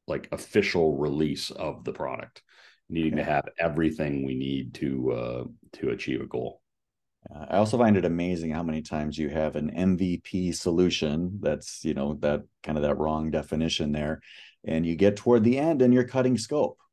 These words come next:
Speaker 2: Well, how in the
Speaker 1: <laughs>
Speaker 2: world is that minimum if you can cut scope from it and still release?
Speaker 1: There's, uh, there's great irony there. Great
Speaker 2: Yeah.
Speaker 1: irony there.
Speaker 2: Yeah. And I, I guess the, you know, the overarching thing that I would advise pe-, advise people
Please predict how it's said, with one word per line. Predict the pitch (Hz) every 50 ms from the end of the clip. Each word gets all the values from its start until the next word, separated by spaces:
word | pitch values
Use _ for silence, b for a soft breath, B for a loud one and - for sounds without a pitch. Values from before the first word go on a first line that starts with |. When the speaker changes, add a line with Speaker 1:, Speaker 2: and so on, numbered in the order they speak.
| _ _ _
Speaker 2:
Well, | - 95 95 92 85 - - - -
how | - - 101 117 135 156
in | 175 185 175
the | 165 156
Speaker 1:
<laughs> | 156
Speaker 2:
world | 156 151 131 104 101 101 98 104
is | - 104 101 95
that | 113 110 107 101
minimum | 107 110 120 113 90 80 80 78 82 85 85 - _
if | - 98 95 92 -
you | 101 98 98
can | - 104 92
cut | - - 92 82 -
scope | - - 101 92 - -
from | - 85 80 76
it | 73 67 - - -
and | 82 87 82
still | 76 - - 87 73 71
release? | 73 65 64 62 - - - - - _ _ _ B B B B -
Speaker 1:
There's, | 101 101 98 98 98 90 82 80 90
uh, | 87 80 80 78 71 - -
there's | - 90 85 80 78
great | - - 87 85 85 - -
irony | - 69 76 76 76 73 65 64 62
there. | 60 60 60 - - - _ _ _ _ _ _ _ - -
Great | - 85 76 73 -
Speaker 2:
Yeah. | 57 65
Speaker 1:
irony | 65 64 65 - - _ -
there. | - - - - 98 _ _ _ _ _ _ _ _ _ _ _ _ _ -
Speaker 2:
Yeah. | - - - - - - -
And | - 95 95
I, | 104 110 107 120
I | 127
guess | 147 160 165 -
the, | 175 139 113 101 90
you | 87 98
know, | 95 90 87
the | 95 80
overarching | 82 98 104 107 110 95 95 98 98 - 110 95 92 87
thing | - - 90 90 87
that | 85 82
I | 80
would | 80 82 76
advise | - 78 78 80 80 -
pe-, | - - 95 - _ -
advise | 90 82 - - 80 82 85 82 80
people | - - 85 80 - 82 80 78